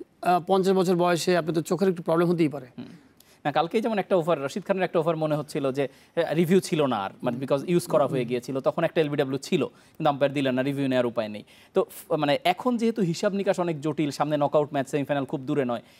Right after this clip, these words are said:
Speaker 2: এরকম সময় আসলে, আহ, জেনুইন আম্পায়ারিং, মানে, আমি ভুলভ্রান্তি মুক্ত আম্পায়ারিংয়ের কথা বলছি, এটা খুব জরুরি হয়ে দাঁড়াবে।
Speaker 1: আহ, তারপরেও টেকনোলজির কারণে একটু কিন্তু হেল্প আছে। আপনি যদি দেখেন, একটা সময় কিন্তু, অনেক সময় ছিল যে, আহ, উম, কিছুটা ফেভার ছিল অনেক,
Speaker 2: হুম।
Speaker 1: আস্তে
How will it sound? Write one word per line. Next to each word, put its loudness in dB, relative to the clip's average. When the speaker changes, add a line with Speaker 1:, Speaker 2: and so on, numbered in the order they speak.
Speaker 2:
এরকম 2
সময় -2
আসলে, 0
আহ, -6
জেনুইন 6
আম্পায়ারিং, 2
মানে, -4
আমি -2
ভুলভ্রান্তি 0
মুক্ত 0
আম্পায়ারিংয়ের 0
কথা -10
বলছি, -8
এটা -4
খুব -4
জরুরি 0
হয়ে -4
দাঁড়াবে। -10
Speaker 1:
আহ, 4
তারপরেও 2
টেকনোলজির 0
কারণে 2
একটু -2
কিন্তু -2
হেল্প 2
আছে। -2
আপনি -2
যদি 2
দেখেন, 0
একটা -4
সময় -4
কিন্তু, -2
অনেক -2
সময় -6
ছিল -4
যে, -2
আহ, -6
উম, -14
কিছুটা 0
ফেভার 0
ছিল -6
অনেক, -6
Speaker 2:
হুম। -8
Speaker 1:
আস্তে -4